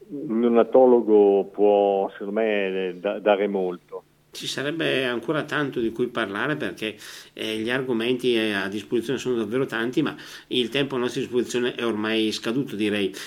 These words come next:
Speaker 2: Comunque, eh, davvero in questo momento non mi resta che ringraziarti per averci accompagnato, ma anche per l'esempio che ci hai trasmesso.
Speaker 1: <laughs> No, guarda, io credo di,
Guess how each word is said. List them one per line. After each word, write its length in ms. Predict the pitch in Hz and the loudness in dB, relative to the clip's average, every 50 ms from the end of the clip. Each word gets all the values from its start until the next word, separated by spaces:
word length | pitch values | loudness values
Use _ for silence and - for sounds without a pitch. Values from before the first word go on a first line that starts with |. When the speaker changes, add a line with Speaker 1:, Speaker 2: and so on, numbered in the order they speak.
| - - - | -16 -12 -4
Speaker 2:
Comunque, 600 | - 139 151 175 185 175 139 - 131 113 110 - | 0 2 6 8 8 8 8 6 2 0 0 -2
eh, 300 | 104 113 113 110 107 107 | -2 -4 -2 0 0 -2
davvero 300 | 98 110 101 123 151 135 | -2 -2 -2 0 2 4
in 100 | 120 113 | 2 2
questo 260 | 113 151 151 147 156 131 | 2 0 -4 -4 -2 -2
momento 340 | 127 151 147 156 175 - - - | -2 -2 0 0 -2 -4 -4 -4
non 220 | 127 123 120 120 | -4 -4 -2 0
mi 100 | 120 113 | 0 0
resta 220 | 113 120 - - 143 | -2 -2 -2 -4 -4
che 200 | - 131 113 104 | -2 0 0 0
ringraziarti 640 | 123 143 131 131 120 107 - - 131 160 151 165 | 0 0 0 0 -2 -4 -2 -4 -4 -4 -4 -4
per 100 | 147 135 | -4 -4
averci 580 | 120 104 120 135 135 139 - - - - 131 127 | -2 -2 -2 -2 -4 -6 -12 -12 -8 -4 -2 -2
accompagnato, 640 | 113 104 - - 131 131 131 127 123 143 170 - 240 | -2 -2 -2 -2 -2 -2 0 -2 -4 -4 -4 -4 -2
ma 100 | 196 147 | -2 -2
anche 260 | 123 110 156 135 - - - - - - | -2 -2 -4 -6 -6 -8 -16 -18 -18 -10
per 200 | _ - 151 147 | _ 2 4 4
l'esempio 500 | 147 143 131 110 123 123 123 131 156 214 | 6 4 4 2 2 0 0 0 0 0
che 100 | 208 180 | 2 2
ci 100 | 117 110 | 0 0
hai 80 | 117 107 | 0 -2
trasmesso. 720 | - 98 92 87 92 110 139 139 - - - 90 87 - - _ _ _ _ _ _ _ _ _ _ _ _ _ - - - _ _ _ _ _ _ _ - | -2 -4 -6 -4 -4 -4 -4 -4 -4 -4 -6 -8 -8 -10 -16 _ _ _ _ _ _ _ _ _ _ _ _ _ -20 -20 -20 _ _ _ _ _ _ _ -16
Speaker 1:
<laughs> 420 | - - - _ _ - 185 180 175 160 - - | -16 -16 -16 _ _ -18 -16 -12 -8 -8 -6 -6
No, 340 | 127 - - - - - - | -6 -6 -4 -2 -2 0 4
guarda, 380 | 107 107 107 95 - - - - - - - - - - | 4 4 4 4 0 -2 -4 -6 -12 -20 -20 -18 -8 -2
io 140 | 143 165 | -2 -2
credo 340 | 160 - 110 104 98 104 101 | 0 4 2 4 8 8 6
di, 600 | 95 98 98 95 92 92 92 92 92 90 90 92 | 6 6 0 0 0 -2 -2 -4 -4 -6 -6 -8